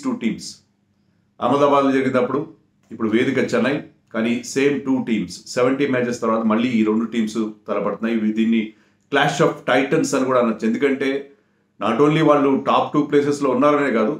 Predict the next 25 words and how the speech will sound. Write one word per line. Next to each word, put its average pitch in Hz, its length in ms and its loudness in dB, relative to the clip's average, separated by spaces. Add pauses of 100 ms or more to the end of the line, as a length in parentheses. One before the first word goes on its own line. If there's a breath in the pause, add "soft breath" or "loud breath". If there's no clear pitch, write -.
they 123 140 -2
are 139 100 0
the 120 140 0
most 180 260 2
impressive 165 480 2
of 143 80 -2 (240)
all 160 260 4 (240)
ten 123 140 2 (140)
sides. 90 280 -6 (560)
మొత్తం 135 300 -2
పది 117 220 0
టీమ్స్‌లో 135 320 0 (120)
వీళ్ళంత 127 320 0
ఇంప్రెసివ్‌గా 120 500 -2
ఎవరు, 107 160 2 (440)
ఆ, 98 40 -8 (300)
మనకు 101 240 -4
కనబడలేదు. 110 440 2 (100)
వాళ్ళ 98 120 -4 (100)
పర్ఫార్మెన్స్ 117 480 0 (720 soft breath)
ఎలాంటి 143 340 2
లోపం 151 340 4
లేదు, 143 140 6 (100)
బౌలింగ్‌లో 139 440 2
కానీ, 139 120 2